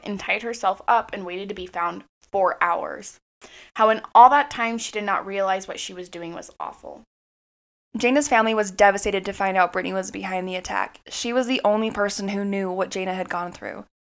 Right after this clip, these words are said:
Speaker 2: They felt so bad for Brittany the whole time, thinking she was traumatized and heartbroken over their daughter's death, when in reality, she caused it.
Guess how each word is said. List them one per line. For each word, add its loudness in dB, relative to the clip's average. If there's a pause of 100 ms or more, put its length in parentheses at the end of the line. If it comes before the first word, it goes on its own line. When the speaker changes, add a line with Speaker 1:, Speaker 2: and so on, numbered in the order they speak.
(120)
Speaker 2:
They 4
felt 6
so 4
bad 8
for -2
Brittany -2
the -2
whole 0
time, -2
thinking -10
she -4
was 4
traumatized 4
and -2
heartbroken 6
over -2
their -2
daughter's 0
death, 2 (400)
when 0
in -2
reality, 6
she -2
caused 6
it. -6